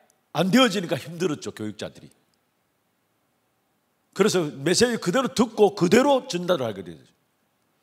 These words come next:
어떤 목사님은, 어떤 그 교육자는 그게 안 되니까 목사님께서 잠시 설교를 쉬도록 하시더라고요.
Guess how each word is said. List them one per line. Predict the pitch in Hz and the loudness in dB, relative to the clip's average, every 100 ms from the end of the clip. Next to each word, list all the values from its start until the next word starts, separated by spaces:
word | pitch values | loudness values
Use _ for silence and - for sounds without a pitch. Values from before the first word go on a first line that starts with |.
| _ _ _ _ _ _ _ _ _ _ 151 | _ _ _ _ _ _ _ _ _ _ -4
어떤 | 190 214 208 | 2 2 2
목사님은, | 190 202 190 175 165 156 117 95 82 - _ _ _ _ _ _ _ | 2 2 2 0 0 0 -2 -4 -8 -14 _ _ _ _ _ _ _
어떤 | 160 170 190 170 | -4 0 0 -2
그 | - 135 123 113 | -2 0 0 0
교육자는 | 131 170 165 147 135 151 165 - _ _ _ _ | 2 2 4 2 0 -2 -6 -16 _ _ _ _
그게 | - 147 185 | -6 2 2
안 | 151 | 2
되니까 | 185 165 - 160 | -2 -2 0 0
목사님께서 | 151 147 175 156 143 | 0 -2 -4 -2 -4
잠시 | 131 131 117 | -2 -4 -4
설교를 | - 151 151 135 | -8 -6 -6 -6
쉬도록 | - 165 175 165 | -6 -8 -8 -8
하시더라고요. | 113 - 92 73 - 69 | -10 -12 -14 -14 -16 -18